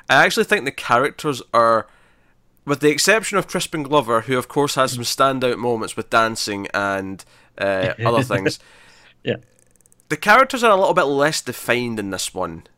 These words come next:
Speaker 1: Does that make sense to you?
Speaker 2: Well, I, I, I think that's fair, uh, 'cause honestly, there's, there's, like, two characters I pretty much remember, uh, from this movie, and that's, of course, Crispin Glover and Tommy Jarvis. Uh,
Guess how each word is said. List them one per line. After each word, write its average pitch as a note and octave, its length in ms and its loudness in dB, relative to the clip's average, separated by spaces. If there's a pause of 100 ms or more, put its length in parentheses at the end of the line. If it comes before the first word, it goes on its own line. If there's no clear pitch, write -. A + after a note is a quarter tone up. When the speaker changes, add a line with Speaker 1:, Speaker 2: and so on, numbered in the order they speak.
(120)
Speaker 1:
Does B2+ 100 -8
that F#3+ 140 2
make A3 140 2
sense G#3 280 -2
to G#3+ 100 -8
you? G#3 120 -2
Speaker 2:
Well, D3+ 120 -2 (680)
I, - 200 -2
I, C#3+ 200 2
I B2 60 0
think D#3+ 180 -6
that's F3+ 200 -4
fair, G#2 540 -2
uh, G#2+ 220 -2
'cause B2+ 200 -4
honestly, D3+ 500 -2
there's, A#2 640 -2 (360)
there's, B2+ 200 0
like, A#2 180 0
two F3 160 0
characters A2+ 420 -4
I G2+ 100 -4
pretty G#2 220 -6
much G2 220 -10
remember, F#2 640 -6
uh, F#2+ 200 0
from F#2+ 180 -10
this F#2 180 -10
movie, F#2+ 220 -2
and G2 80 -4
that's, F#2+ 240 -2
of G#2 160 -4
course, G#2 200 2
Crispin B2 320 -4
Glover G2+ 300 -2
and G2 320 -4
Tommy G#2+ 260 -2
Jarvis. - 680 -8
Uh, F2+ 260 -2